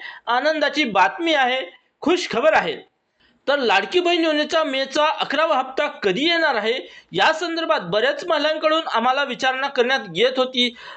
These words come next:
बऱ्याच महिलांकडून प्रश्न उपस्थित केला जात होता. मे महिना निघून गेलेला आहे आणि जून महिना सुरू झाला आहे, तरी पण मेचा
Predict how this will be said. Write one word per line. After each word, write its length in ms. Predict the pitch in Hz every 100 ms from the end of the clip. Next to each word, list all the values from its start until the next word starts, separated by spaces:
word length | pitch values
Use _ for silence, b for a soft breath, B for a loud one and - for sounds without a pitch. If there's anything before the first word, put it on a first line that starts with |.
| B
बऱ्याच 320 | 170 269 320
महिलांकडून 520 | 330 302 311 311 330
प्रश्न 280 | 294 262 320
उपस्थित 500 | 311 311 269 330 320 -
केला 220 | 247 277
जात 400 | 160 175 208 262
होता. 320 | 277 254 254 254 - B B B
मे 160 | 220 349
महिना 300 | 311 294 330
निघून 300 | 285 277 302
गेलेला 420 | 208 220 277 294
आहे 240 | 254 262 277 -
आणि 260 | 233 294
जून 260 | 208 269 320
महिना 280 | 285 269 269
सुरू 280 | 254 277 262
झाला 340 | 165 170 226
आहे, 240 | 190 151 - b b b -
तरी 160 | 240 349
पण 220 | 349 330
मेचा 380 | 311 285 285